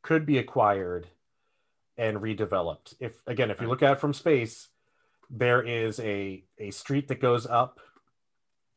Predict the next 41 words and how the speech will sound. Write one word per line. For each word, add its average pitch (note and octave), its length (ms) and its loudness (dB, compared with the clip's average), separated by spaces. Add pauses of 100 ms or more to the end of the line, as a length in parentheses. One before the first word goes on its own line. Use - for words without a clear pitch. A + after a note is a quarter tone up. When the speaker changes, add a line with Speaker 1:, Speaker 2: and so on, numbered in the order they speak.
(180)
Speaker 1:
uh, G2+ 240 4
basically A#2+ 880 -4 (240)
towards B2 420 -2
the A2+ 80 -2
back G#2+ 360 0
end G#2+ 440 -2
of, F#2 600 -6 (840)
uh, E2+ 460 -2
Storm B2 360 4
Runner. F#2+ 380 -2
A C3+ 60 2
lot C#3 80 6
of C#3 80 0
people B2+ 160 -2
go A2 160 0
there G2+ 120 0
to F#2 60 -6
get - 180 -10
pictures. E2+ 500 -12 (840)
So A2 120 -6
it's - 140 -8
not G#2+ 160 2
like G2 120 -6
it's - 120 -12
a G2 60 -12
secret A2+ 460 -4
that - 100 -14
there's F2+ 360 -8 (420)
a A2 80 -4
street A#2+ 260 -4
called G#2 200 0
Dakota G#2 340 -2
Street - 280 -10
there. F2+ 220 -8
You G#2 80 -10
can A#2+ 160 -6
go B2 180 2
there. G#2 200 2
Speaker 2:
Yep. A2 120 -4
Speaker 1:
Anybody A#2+ 320 0
can. G2 420 -8